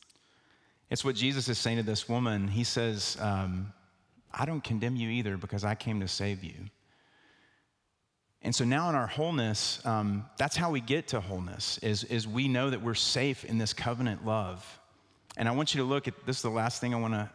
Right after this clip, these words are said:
share with you, is, is what he talks about here at the end. He says, "Neither do I condemn you." And then he says, "Go,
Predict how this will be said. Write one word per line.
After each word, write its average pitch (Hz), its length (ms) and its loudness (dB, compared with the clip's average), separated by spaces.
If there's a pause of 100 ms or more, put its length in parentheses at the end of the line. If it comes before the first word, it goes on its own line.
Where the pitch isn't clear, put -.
(100)
share 107 300 0
with 101 220 -2
you, 95 140 -2
is, 95 220 -2
is 98 200 -4
what 104 160 -2
he 107 80 0
talks 101 360 -2
about 98 180 -2
here 101 180 0
at 98 100 -4
the - 120 -8
end. 92 340 0 (1120)
He - 140 0
says, 110 240 0
"Neither 139 240 4
do 131 160 2
I 123 100 4
condemn 113 420 0
you." 98 300 0
And 104 160 0
then 147 100 4
he 156 100 2
says, 101 380 0
"Go, 107 580 -2